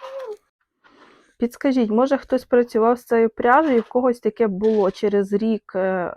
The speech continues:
експлуатації? Ось так пряжа міняється, чи це просто новий колір, можливо, себе так повів? Я буду дуже вдячна, якщо ви поділитесь зі мною в коментарях.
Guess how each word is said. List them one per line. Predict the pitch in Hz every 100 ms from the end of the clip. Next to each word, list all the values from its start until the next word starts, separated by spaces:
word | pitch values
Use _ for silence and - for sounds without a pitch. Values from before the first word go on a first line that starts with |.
| -
експлуатації? | 185 - - 202 190 - 240 320 - 226 185 - _ - - _ _
Ось | - 185
так | - 202
пряжа | - 208 208 196
міняється, | 190 196 202 226 269 277 226
чи | 214 208
це | -
просто | 202 208 214 - 202 185 _ _ _ _ -
новий | 208 226
колір, | 233 - 226 233
можливо, | 208 202 202 208 202
себе | - 190 196
так | 196 190
повів? | - 196 190 196
Я | 196 240
буду | 269 233
дуже | 208 214 214
вдячна, | 196 220 294 -
якщо | 220 - 220
ви | 202 196
поділитесь | 196 196 240 247 220 196
зі | 196
мною | 196 202 202
в | 196
коментарях. | - 196 190 - 180 160 160 -